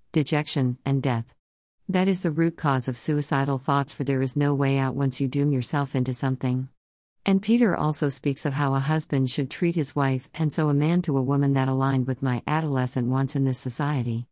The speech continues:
In this verse, Peter teaches us about standing up tall for the cause of goodness, say, for example, against a wickedness and unethical misuse of a technology, especially when it is without someone's consent.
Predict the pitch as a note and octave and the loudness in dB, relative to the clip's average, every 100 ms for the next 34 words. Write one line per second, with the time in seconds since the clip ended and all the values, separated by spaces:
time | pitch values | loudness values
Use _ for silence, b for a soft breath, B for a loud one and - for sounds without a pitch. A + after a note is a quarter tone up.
0 | _ _ _ _ - G#3 G#3 G#3+ G3+ G3 | _ _ _ _ 2 4 4 2 0 0
1 | D#3 - - G3+ G#3+ G3 G3 G3 E3+ D3+ | -2 -8 -6 -2 0 0 0 0 0 0
2 | C#3+ D#3 D3+ D3 - E3+ F#3 G3 D#3 - | -2 0 -2 -2 0 2 4 4 2 0
3 | D#3+ D3 D3+ C#3+ C#3 D3 C#3 C3 - D3+ | 0 0 0 -4 -2 0 0 -2 -2 0
4 | D#3 C#3 C#3 - _ - - A3 A#3+ A3+ | 2 0 -2 -6 _ -12 -2 2 2 2
5 | E3+ - D3+ C#3 C#3 C3 - - - F#3+ | -2 0 0 0 0 -4 -8 -16 -4 2
6 | G#3 G3+ - F3+ E3+ F#3+ E3+ C#3+ C3+ - | 2 2 2 2 2 0 2 2 0 0
7 | E3+ E3+ F#3 G3+ G3+ F#3 E3+ D3 - D#3+ | -2 0 2 2 0 0 2 0 0 -2
8 | E3 D3 C3+ D3 C#3 C#3+ D3 E3 C#3+ C3 | 0 -2 -2 -2 -2 0 0 0 0 -2
9 | - D3+ D3 C#3+ C#3 C3 D3 D3+ C#3+ C3 | -2 -4 -2 -2 -2 0 0 0 0 -2
10 | C#3+ C#3 C#3+ - F3 E3 C#3+ - C#3 B2+ | -4 -2 -4 -2 0 2 0 0 -4 -2
11 | C3+ B2+ B2+ | 0 -2 -2